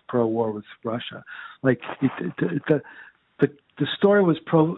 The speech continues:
so profound to me when I heard it, you know, that he saved the world and, um, you know, when we came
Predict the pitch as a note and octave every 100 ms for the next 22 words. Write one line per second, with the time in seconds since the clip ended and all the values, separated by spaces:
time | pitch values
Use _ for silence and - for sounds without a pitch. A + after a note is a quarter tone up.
0 | - E3+ E3 D#3+ C3+ - C3 C#3+ D3+ -
1 | B2 A2+ G#2+ G#2 G2+ A#2 A#2 A2 - _
2 | _ _ - A2+ A#2 A#2 - - - _
3 | B2+ A2+ A2+ A2 - _ - A#2+ - B2+
4 | A#2+ A2+ A2 A#2+ A#2+ A#2+ A#2 G#2+ A2 G#2
5 | - - - _ - A#2+ C3 - - E3+
6 | B2 A#2 A2 A2 G#2+ A2+ A#2 C#3+ B2+